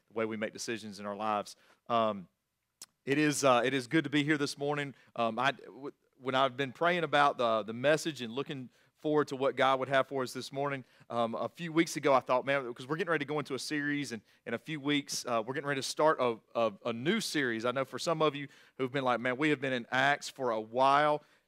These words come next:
Trust me, it could be longer. I just wanna leave that with you just a little bit, but we're getting ready to finish up our series in Acts, uh, and we're gonna be in a short series called, uh, Grace That Is Greater. Um, so, so initially I thought, "Man, it would be really awesome, um, on a, on a kind of a,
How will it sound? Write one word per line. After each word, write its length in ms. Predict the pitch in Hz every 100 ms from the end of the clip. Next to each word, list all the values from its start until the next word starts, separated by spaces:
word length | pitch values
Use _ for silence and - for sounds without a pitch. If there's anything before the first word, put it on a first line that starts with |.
| _
Trust 440 | - 170 175 165 165
me, 120 | 165
it 240 | 156 175
could 160 | 170 143
be 100 | 156
longer. 540 | 147 147 151 160 175
I 60 | 139
just 100 | 135
wanna 140 | 147
leave 180 | 147 156
that 180 | 151 156
with 140 | 147
you 60 | 156
just 180 | 143 147
a 60 |
little 120 | 151 147
bit, 200 | 147 139
but 60 |
we're 100 | 151
getting 180 | 151 156
ready 140 | 156
to 60 | 143
finish 340 | - 165 151
up 160 | 160 151
our 100 | 139
series 320 | - 160 147
in 80 | 139
Acts, 400 | 135 143 147 - - - -
uh, 140 | 123
and 100 | 131
we're 80 | 139
gonna 100 | 151
be 160 | 143 147
in 80 | 131
a 60 |
short 320 | - 185 180
series 420 | - 160 151 143 -
called, 380 | 151 143 143 - _ -
uh, 160 | 120
Grace 400 | 117 127 151 160
That 120 | 165 143
Is 140 | 120
Greater. 400 | 117 135 151 165 - _
Um, 240 | 127 131 123
so, 260 | 151 147 - 131
so 240 | 165 156
initially 400 | 143 180 180 160
I 40 |
thought, 200 | 139 127
"Man, 120 | 143 165
it 40 |
would 80 | 160
be 100 | 147
really 500 | 135 147 175 180 170
awesome, 480 | 156 160 151 165 151 - _ 123
um, 220 | 123 127
on 120 | 135
a, 100 | 123
on 200 | - 135
a 60 | 131
kind 180 | 151
of 80 | 143
a, 160 | 131